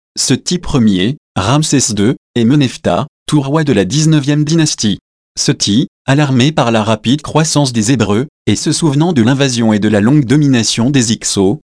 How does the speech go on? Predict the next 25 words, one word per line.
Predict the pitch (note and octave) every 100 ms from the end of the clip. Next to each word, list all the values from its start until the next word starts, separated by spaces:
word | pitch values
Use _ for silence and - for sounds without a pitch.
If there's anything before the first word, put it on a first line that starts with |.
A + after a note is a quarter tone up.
| -
décida | A2 C#3 - C#3+ D#3
de | C3+
briser | G2 C3 D3+
l'esprit | D3+ A#2 - C#3
des | D3 D3
Hébreux | D#3 C#3+ E3+
en | A#2
les | A2
réduisant | A2 A2+ A2 G#2 B2+
à | C3+
un | B2+
labeur | A2+ G2+ A#2 D#3+
épuisant | D#3 - D3+ B2 A2+
qui | - D3
consistait | E3+ E3+ D3 - E3+
à | D3
fabriquer | - D3 B2 A2+ E3+
des | D3 B2
briques. | G2+ G2 - D#2+ - _ _ -
Mais | G#2+ A2
la | G#2
nation | A2+ B2 D3+ D#3+
croissait | - D#3 D#3 -
toujours. | - C#3+ G#2+ G2 E2 D#2 _ _ _ -
Finalement, | - C3 A2+ A2 G#2+ A#2